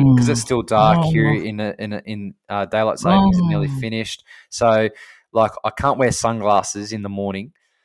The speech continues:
Speaker 1: I don't
Speaker 2: Oh.
Speaker 1: <laughs> wear glasses, so I'm squinting, getting these pellets of water in me <laughs> eye.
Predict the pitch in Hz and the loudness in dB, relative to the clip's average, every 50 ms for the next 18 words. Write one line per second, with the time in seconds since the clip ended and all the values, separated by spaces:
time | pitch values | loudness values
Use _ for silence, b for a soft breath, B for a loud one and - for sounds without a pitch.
0 | _ _ _ _ _ 151 170 175 180 180 175 165 156 - - 170 143 117 - 123 | _ _ _ _ _ 0 2 4 4 4 2 2 0 2 2 2 0 2 2 0
1 | 113 - - 156 - 143 123 - - 127 120 117 117 117 117 113 - - - - | 2 2 -2 -2 -2 -6 -6 0 2 4 6 6 4 2 0 -2 -4 -6 -6 -2
2 | - 143 156 165 151 - 131 123 123 120 123 143 - - 135 127 120 120 120 110 | -2 0 0 0 0 -2 -2 -2 -2 0 0 0 0 0 -4 -6 -4 -4 -4 -4
3 | 92 _ _ _ _ _ _ - 123 127 127 135 127 123 - - 127 117 92 - | -6 _ _ _ _ _ _ 0 0 2 2 2 0 -2 -4 -6 -6 -6 -8 -10
4 | _ - 104 104 113 123 120 120 117 110 110 110 110 104 - - 131 123 - - | _ -10 -4 -2 0 0 0 0 -2 -4 -4 -4 -4 -2 0 0 -2 -2 -2 -6
5 | 139 - | -8 -10